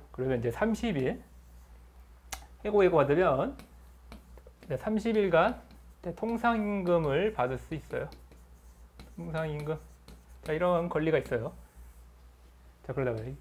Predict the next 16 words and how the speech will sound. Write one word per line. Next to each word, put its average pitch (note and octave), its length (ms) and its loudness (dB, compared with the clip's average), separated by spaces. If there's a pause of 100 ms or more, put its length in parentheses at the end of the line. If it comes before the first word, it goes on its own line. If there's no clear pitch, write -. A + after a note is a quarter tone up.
이런 D3+ 220 -2
해고 F3+ 240 2
예고에 C#3+ 140 6
대한 B2+ 100 2
권리도 B2 360 2
이제 C#3+ 140 -2
근로의 C3+ 420 0
권리 A#2+ 180 -2
내용에 A2 300 -4
포함된다. C#3 540 -2 (560)
자, B2+ 140 0
육 F#3 280 -2
개월 B3+ 320 10
미만 G3 560 2
월급 F3+ 480 0
근로자 C#3 580 0